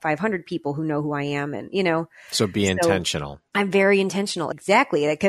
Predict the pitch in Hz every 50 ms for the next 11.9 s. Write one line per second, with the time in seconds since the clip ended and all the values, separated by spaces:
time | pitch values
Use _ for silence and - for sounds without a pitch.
0 | 190 - 208 208 220 - - 285 277 - 277 277 269 254 208 196 208 220 214 180
1 | 170 160 156 156 156 151 - - 156 147 151 156 - 160 160 156 - 151 147 147
2 | 143 143 131 127 135 139 _ _ _ _ - 180 156 - - - 160 180 175 175
3 | 180 180 170 170 170 165 165 - 156 156 156 151 - - - - 156 147 147 151
4 | 139 143 151 147 - _ _ - 127 - 147 143 208 - - - 135 135 - 135
5 | 127 127 113 107 107 98 90 95 - - - - 254 277 247 - - - - -
6 | - 330 269 294 311 277 302 294 262 - 202 226 233 240 240 240 180 143 151 175
7 | 330 330 - - 175 202 156 151 147 - 175 - _ _ - - - - - -
8 | 156 - - 202 - 311 311 - 339 349 349 359 349 349 - 349 320 311 320 -
9 | 240 240 262 277 262 - - 180 165 160 156 143 - - - - 196 208 196 170
10 | 156 156 175 190 185 - - 226 220 220 214 196 180 170 - - 123 120 117 120
11 | 123 143 269 110 110 107 95 82 90 92 95 92 90 87 87 85 80